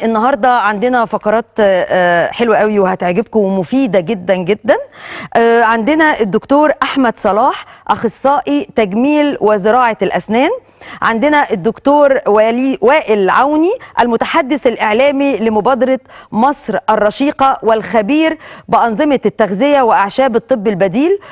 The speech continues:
ووكيل اللجنه الاعلاميه بشبكه اعلام المراه العربيه. يلا فاصل.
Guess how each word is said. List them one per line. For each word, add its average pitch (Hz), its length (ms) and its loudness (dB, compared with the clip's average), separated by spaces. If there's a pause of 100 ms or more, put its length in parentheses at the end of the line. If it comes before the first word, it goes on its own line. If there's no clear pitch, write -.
(220)
ووكيل 247 540 2
اللجنه 262 580 2
الاعلاميه 220 760 0
بشبكه 277 640 0 (380)
اعلام 247 440 2
المراه 247 680 0
العربيه. 196 680 0 (460)
يلا 254 240 2
فاصل. - 480 -6